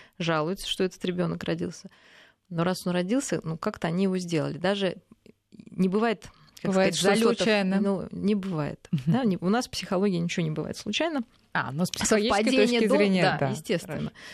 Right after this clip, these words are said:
Speaker 1: То есть он нужен был для чего-то, да, может быть, чтобы на него жаловаться, что красота уходит. Она в любом случае ушла, могу вас уверить.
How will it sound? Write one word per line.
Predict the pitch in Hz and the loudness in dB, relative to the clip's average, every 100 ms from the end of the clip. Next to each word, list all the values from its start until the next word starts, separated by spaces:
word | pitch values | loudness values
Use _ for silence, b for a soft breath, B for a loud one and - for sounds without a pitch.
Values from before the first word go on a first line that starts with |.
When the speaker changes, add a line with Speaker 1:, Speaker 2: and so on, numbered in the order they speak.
| B | B
Speaker 1:
То | 190 | -2
есть | 190 | 2
он | 240 233 | 2 4
нужен | 254 214 175 | 4 2 0
был | 151 | -2
для | 156 | -6
чего-то, | 165 - 156 - - | -4 -4 -4 -4 -4
да, | - 254 | -2 0
может | 233 254 | 2 2
быть, | 208 | 0
чтобы | - 165 | -4 -2
на | 165 | 0
него | 175 220 | 2 2
жаловаться, | 208 170 185 175 - 170 | 2 2 2 0 -2 -8
что | - 165 156 156 - | -4 0 2 2 0
красота | 165 170 165 156 - | -2 -2 -2 -2 -4
уходит. | - - 214 | -4 -2 0
Она | 220 | 2
в | 220 | 2
любом | 226 254 | 0 0
случае | - 220 - | 0 -2 -2
ушла, | 202 - 185 | -4 0 0
могу | 175 165 185 | 2 2 0
вас | 175 190 | -2 0
уверить. | 190 175 170 - | 2 2 0 -8